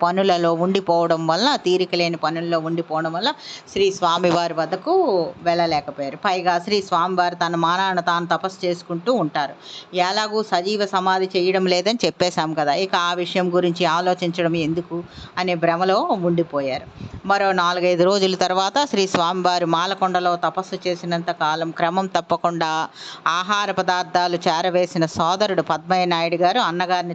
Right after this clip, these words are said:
చూడటానికి ఆశ్రమానికి వచ్చారు. పద్మయ్యను చూసి శ్రీ స్వామివారు పలకరింపుగా నవ్వి దగ్గర కూర్చోబెట్టుకొని ఇలా మాట్లాడారు.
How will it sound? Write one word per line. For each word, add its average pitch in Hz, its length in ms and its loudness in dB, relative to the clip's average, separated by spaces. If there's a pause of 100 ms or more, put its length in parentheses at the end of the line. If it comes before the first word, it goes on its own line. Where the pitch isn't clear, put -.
చూడటానికి 165 560 -2
ఆశ్రమానికి 165 720 0
వచ్చారు. 147 460 0 (520)
పద్మయ్యను 185 600 0
చూసి 233 220 0
శ్రీ 185 280 0
స్వామివారు 175 600 2
పలకరింపుగా 175 720 -2
నవ్వి 180 340 -2
దగ్గర 175 360 -2
కూర్చోబెట్టుకొని 170 960 -2
ఇలా 180 240 0
మాట్లాడారు. 147 640 -4